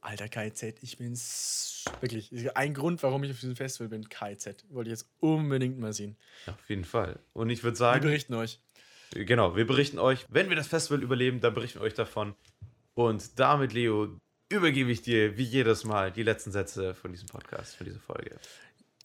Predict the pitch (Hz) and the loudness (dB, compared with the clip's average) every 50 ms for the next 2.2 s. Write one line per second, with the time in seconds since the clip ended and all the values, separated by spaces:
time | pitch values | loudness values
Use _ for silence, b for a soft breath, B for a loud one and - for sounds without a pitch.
0 | - - _ _ _ - 139 147 156 147 - 196 185 165 180 165 - - 208 214 | -20 -20 _ _ _ -4 -2 0 0 0 0 -2 2 2 2 2 4 4 2 2
1 | - - - - 156 156 - - - _ _ _ _ _ - 123 127 147 165 180 | 2 -2 -4 -2 -2 -2 -2 -4 -8 _ _ _ _ _ -4 2 2 2 4 4
2 | 196 196 190 190 | 2 0 -2 -4